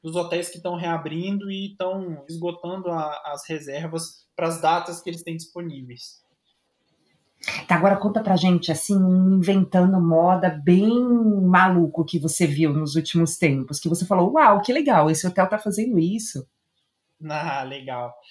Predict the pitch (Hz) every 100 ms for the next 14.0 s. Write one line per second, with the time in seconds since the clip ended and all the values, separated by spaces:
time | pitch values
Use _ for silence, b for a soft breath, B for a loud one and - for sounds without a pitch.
0 | B B 320 320 247 190 156 - _ -
1 | 214 170 170 226 190 165 254 339 330 226
2 | 226 - 190 185 160 147 202 185 151 175
3 | 214 175 147 139 143 139 165 175 185 185
4 | 165 143 139 156 170 180 180 165 165 151
5 | 170 180 - 220 208 156 131 131 127 123
6 | _ b b b 131 131 170 - 226 220
7 | 247 226 180 214 269 214 196 - 170 170
8 | 165 143 143 156 156 160 143 - 147 -
9 | 139 143 - 143 139 135 131 131 123 120
10 | 127 120 131 135 139 139 139 - 139 165
11 | - _ b b 170 247 254 254 202 202
12 | 185 175 226 233 - 165 160 226 226 -
13 | 165 151 151 156 139 135 160 220 - -